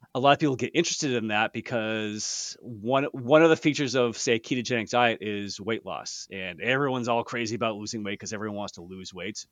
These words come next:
usually unnecessarily, so they wanna try it. And I tell people, like, "You can try it. I mean, everybody has free will. You can try whatever meal plan you want or diet that you want." But as far as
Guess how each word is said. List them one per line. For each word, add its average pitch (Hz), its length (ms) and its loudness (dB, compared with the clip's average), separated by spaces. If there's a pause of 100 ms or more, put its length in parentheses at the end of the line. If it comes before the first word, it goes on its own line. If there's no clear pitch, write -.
usually 98 340 -12
unnecessarily, 85 720 -12
so 113 160 -10
they 101 120 -8
wanna 101 260 -8
try 156 280 -2
it. - 120 -6 (800)
And 139 120 -2
I 123 80 2
tell 175 200 2
people, 147 160 2
like, 131 140 4
"You 190 100 -6
can 381 160 2
try 196 280 8
it. 127 120 4
I 151 40 -2
mean, 147 180 -2
everybody 175 320 4
has 185 180 8
free 202 200 4
will. 170 280 10
You 139 60 4
can 156 140 6
try 175 240 6
whatever 160 340 6
meal 127 400 2
plan 156 360 2
you 135 180 0
want 151 260 2
or 123 60 2
diet 127 300 2
that 117 100 -4
you 110 100 -2
want." 135 460 2
But 123 120 2
as 117 120 0
far 139 200 2
as 120 140 0